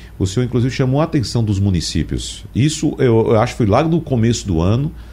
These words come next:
né, quando falávamos a respeito de ações preventivas por causa das chuvas, que a gente sabe que chove todo ano, nesse período do ano, né? Depe-,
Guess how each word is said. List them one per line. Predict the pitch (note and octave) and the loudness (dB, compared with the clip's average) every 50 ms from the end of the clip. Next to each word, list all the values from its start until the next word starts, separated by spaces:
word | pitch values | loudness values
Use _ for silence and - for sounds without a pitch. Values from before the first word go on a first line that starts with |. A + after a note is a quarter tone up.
| - - - | -18 -6 -2
né, | E2+ F2 | -2 -2
quando | F2+ G2+ A2 G#2 | 0 0 -2 0
falávamos | - A2+ G2+ F#2+ G#2+ A2 G2+ G#2 F#2+ F2 | 0 2 2 4 4 2 2 2 2 2
a | E2 | 2
respeito | F#2 G2 F#2 - - F#2+ F#2 - | 0 0 -2 -2 -4 -4 -2 0
de | F2+ | 0
ações | F2+ E2+ - - F#2 F2+ F2+ | 0 0 -2 -4 -4 -4 -2
preventivas | - - E2 D#2 D#2+ D2+ - E2+ D#2 D2 D#2 C#2+ - - - - - | -2 -2 -2 -2 -2 -2 -2 -2 -2 0 -2 -2 -4 -8 -14 -6 -6
por | G2 F#2 | -4 -2
causa | - F#2 D#2+ D#2+ | 0 0 0 0
das | E2+ E2 | 0 -2
chuvas, | - - A#2+ B2+ - - | -2 -2 -4 -4 -4 -8
que | - - D2+ | -8 -8 -8
a | |
gente | C#2+ D2 C2+ | -8 -8 -6
sabe | - D#2+ D2+ - | -6 -6 -6 -6
que | - | -6
chove | - - - E2 D2 C#2+ | -6 -4 -2 -2 -2 -4
todo | - - - G#2 F#2+ D#2 D2 E2 | -4 -2 -2 0 0 0 0 0
ano, | F#2+ F#2 D2+ | 0 0 -2
nesse | C#2 C#2 - | -4 -4 -4
período | - E2+ D2 C#2+ D2+ E2 | -2 -2 0 0 0 0
do | G#2 G#2+ | 0 0
ano, | G#2 - - - - - - | 0 -2 -4 -10 -14 -6 -4
né? | - - - - - - - - - - - - | -4 -4 -4 -6 -12 -16 -16 -16 -18 -18 -14 -10
Depe-, | - D2 F2 A2 - - A#2+ A#2+ A#2 | -2 2 2 2 2 2 0 0 2